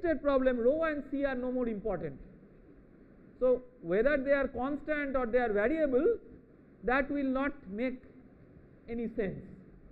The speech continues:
It is important that what K is, and of course constant properties means that K is constant, and then we will assume there is no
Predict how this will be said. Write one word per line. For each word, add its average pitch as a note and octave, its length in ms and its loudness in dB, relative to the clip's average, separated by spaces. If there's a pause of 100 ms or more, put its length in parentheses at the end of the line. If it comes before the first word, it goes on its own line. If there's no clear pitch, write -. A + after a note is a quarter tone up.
(920)
It G3+ 120 -2
is B3 120 0
important C#4+ 540 2
that C4+ 240 4 (400)
what A#3+ 280 -2 (120)
K C4 380 4
is, D#3+ 80 0 (640)
and G#3+ 320 -2 (540)
of A#3+ 200 -2
course C4+ 240 4
constant C4 460 -2
properties A#3+ 420 0
means B3+ 320 -4 (340)
that A3+ 240 -6
K B3 240 0
is A3 60 -6 (100)
constant, G#3+ 520 -6 (400)
and G#3+ 280 -6
then B3+ 180 -2
we B3 80 -4
will B3 160 -4
assume C4+ 420 -6
there A3+ 160 -2
is A3 100 -6
no A#3 320 -4